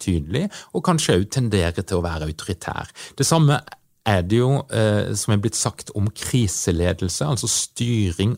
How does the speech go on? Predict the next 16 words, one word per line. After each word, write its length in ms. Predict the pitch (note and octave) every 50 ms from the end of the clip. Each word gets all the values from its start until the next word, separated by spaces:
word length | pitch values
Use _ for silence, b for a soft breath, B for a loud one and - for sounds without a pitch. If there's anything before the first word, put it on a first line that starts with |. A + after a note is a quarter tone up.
| _
av 160 | - F2+ F#2 F#2+
møte 680 | G2 G2 G#2 A2+ A#2 A2 G2 F2 D#2 D#2+ - A2+ D3+ D#3 B B B B B _
når 60 | G#2+
en 100 | G#2 F#2+
holder 180 | F2 A2 G#2 -
på 180 | - - F#2 F2
med 180 | E2+ F#2 G#2 G#2
kriseledelse. 920 | - - - A2+ G2 - - - - D#2+ D#2+ D#2+ F2 E2+ - - D#3+ F#3+ F#3+ B B B B B -
Der 240 | G#2+ A2 B2 C3 C3
er 160 | - - D3+
det 100 | D3+ D3 -
også 200 | - F2+ F2+ F#2 A2
behov 240 | E3 D#3+ C#3+ B2 A2+
for 160 | G#2+ - B2
ledere 480 | C3+ C3 C3+ C3 A2+ G2 F2 F2 F2 -
som 140 | - A#2